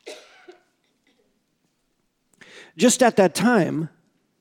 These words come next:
some Pharisees approached, saying to him, "Go away and leave here, for Herod wants to kill you." And he said to them,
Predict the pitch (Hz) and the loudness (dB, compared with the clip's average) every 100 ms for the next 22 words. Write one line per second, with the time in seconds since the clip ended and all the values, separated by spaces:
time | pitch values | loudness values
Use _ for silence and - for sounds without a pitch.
0 | _ _ _ _ _ - - - 202 190 | _ _ _ _ _ -20 -18 -2 -2 2
1 | 233 254 220 202 165 165 - 220 151 160 | 2 4 2 2 2 0 -2 0 0 -2
2 | - - - _ _ _ _ _ _ _ | -8 -16 -20 _ _ _ _ _ _ _
3 | _ _ _ _ - 226 220 196 160 170 | _ _ _ _ -4 2 2 4 2 2
4 | 156 202 302 311 180 151 147 170 170 214 | 2 2 4 4 4 4 4 2 2 2
5 | 269 208 156 143 135 160 202 165 _ _ | 2 2 0 0 0 -2 -4 -8 _ _
6 | _ _ _ _ _ _ _ _ - 180 | _ _ _ _ _ _ _ _ -4 0
7 | 160 233 262 185 170 180 175 - 170 - | 2 4 4 4 2 2 0 -2 -4 0
8 | 240 208 143 117 117 - _ _ _ _ | 2 2 0 -6 -10 -16 _ _ _ _
9 | _ _ _ _ _ _ _ _ _ _ | _ _ _ _ _ _ _ _ _ _
10 | _ _ - - - - 214 220 240 - | _ _ -20 -20 -20 -8 -4 0 0 0
11 | 135 107 - | -4 -4 -10